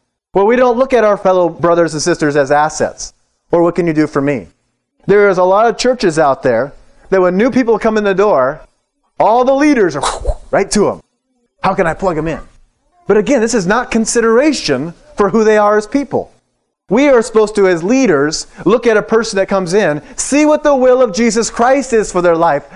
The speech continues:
not your will. Yes, your ministry may need three or four people to help it out. And our ministry has a similar situation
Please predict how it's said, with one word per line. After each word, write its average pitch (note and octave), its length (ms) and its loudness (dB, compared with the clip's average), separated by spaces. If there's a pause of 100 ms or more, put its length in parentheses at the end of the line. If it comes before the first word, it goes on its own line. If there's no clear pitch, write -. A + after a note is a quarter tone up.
(100)
not A#3 400 0
your C#4+ 240 2
will. D3+ 380 0 (560)
Yes, C4+ 320 2
your C#4 180 2
ministry C4+ 380 0
may A3 160 2
need A#3 320 0
three G3 140 2
or F3 80 2
four F3+ 180 0
people G#3+ 340 0
to E3 60 2
help F#3 240 0
it E3+ 80 4
out. F3+ 300 0 (100)
And F#3+ 140 0
our C#4+ 160 2
ministry F#3 400 0
has F#3 200 0
a F3 60 -2
similar F#3+ 400 0
situation G3 640 -2